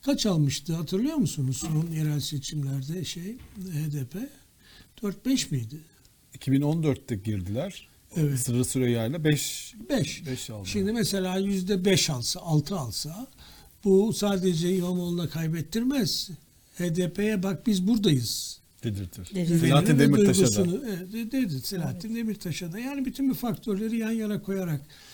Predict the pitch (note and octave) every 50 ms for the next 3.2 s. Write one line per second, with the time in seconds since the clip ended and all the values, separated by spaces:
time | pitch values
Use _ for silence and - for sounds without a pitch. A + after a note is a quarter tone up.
0 | - - - _ _ G3+ E3 D#3 - F#3+ E3+ D3 - - E3+ D3+ D3 D3 D3 D#3
1 | D#3 F#3 G3+ G3 G3 G3 F#3 C3+ C#3 G3+ G#3+ G3+ A3 G3+ D3 G3+ A3 A#3 A3+ E3
2 | - G3+ G3+ F#3+ - G3+ G3 A3+ G3 - G3+ G3 - - A#3+ F#3+ - F#3 D3 A2
3 | G#2 G2+ - -